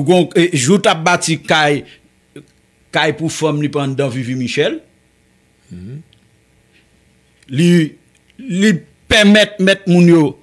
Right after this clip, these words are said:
Speaker 1: mete presyon sou moun ki pwopriyete, ki gen vrè tit yo, nan Mawon. epi li adopte yon lòt pati pou yo, epi kounye a la, se yo k ap bati sou teren, kòb lè sa se chèf yo ye. Paske isi, depi w chèf, ou mèt fè nenpòt bagay.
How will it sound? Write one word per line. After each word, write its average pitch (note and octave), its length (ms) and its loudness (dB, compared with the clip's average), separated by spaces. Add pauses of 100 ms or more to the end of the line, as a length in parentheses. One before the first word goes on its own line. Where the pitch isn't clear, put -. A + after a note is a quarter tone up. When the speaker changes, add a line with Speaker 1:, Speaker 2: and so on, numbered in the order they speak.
(200)
Speaker 1:
mete F3 240 4
presyon F3+ 380 2
sou D#3+ 160 0
moun D#3 240 4
ki D#3 240 2
pwopriyete, D#3 640 0
ki D#3+ 140 -4
gen D3+ 160 4
vrè D#3+ 180 2
tit D#3+ 320 -8
yo, C#3+ 160 0 (240)
nan D3+ 200 2
Mawon. E3+ 360 2 (760)
epi D3 220 0
li D3+ 180 4
adopte E3 560 0
yon G#3+ 160 2
lòt F3+ 160 -2
pati E3+ 260 -4
pou D#3+ 160 -2
yo, D#3 120 -4
epi C#3 180 -4
kounye D3 200 -2
a D3 80 0
la, E3 160 0
se D3+ 120 0
yo D3 100 -2
k C#3+ 60 -2
ap B2+ 100 -12
bati B2+ 240 -6
sou B2+ 120 -12
teren, G#2+ 260 -12 (2000)
kòb C#3 180 -6
lè - 120 2
sa A#2 200 -2
se D#3 140 2
chèf - 300 -4
yo A#2+ 120 -4
ye. A#3+ 140 2 (920)
Paske G3+ 260 2
isi, A#3 240 0
depi C4+ 180 2
w C#4+ 80 2
chèf, - 240 -2
ou F#3 80 -6
mèt - 120 -6
fè C#3+ 80 -4
nenpòt B2+ 200 -8
bagay. A#2 300 -8